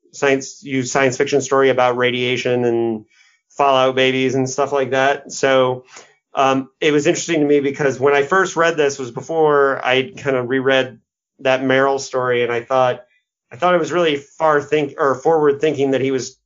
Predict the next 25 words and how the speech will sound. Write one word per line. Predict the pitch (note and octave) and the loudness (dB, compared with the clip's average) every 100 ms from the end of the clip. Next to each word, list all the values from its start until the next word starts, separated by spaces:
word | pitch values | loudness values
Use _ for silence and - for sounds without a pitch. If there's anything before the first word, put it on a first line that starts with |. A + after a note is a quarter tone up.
| - | -4
thinking | E3+ A3 G#3+ | 0 2 2
about | G#3+ | -2
these | G#3+ G3+ | -4 -2
issues, | G#3 G#3 G#3+ G3 | 0 0 -2 -6
but | - C#3+ | -4 -4
of | C3 | -4
course | D3 D3 C#3 | -2 0 -2
they | - D3 | 0 2
had, | C#3+ B2+ | 2 0
those | D3+ E3 D3 | -2 0 0
issues | D3 C#3+ | -2 -4
had | B2 A#2 | -4 -4
been | B2 | -2
around | A#2+ A2+ G#2+ | -2 -2 -6
for | A2 | -8
a | A2 | -8
long | - - | -10 -14
time. | - - - - _ _ _ _ _ _ _ - | -18 -20 -20 -20 _ _ _ _ _ _ _ -2
But | E3+ | 0
I | |
do | F#3 A#3+ | 2 2
think | G#3+ G3+ | 0 0
it | |
was | F#3 | 0
ish-, | F#3+ F#3+ | 0 -2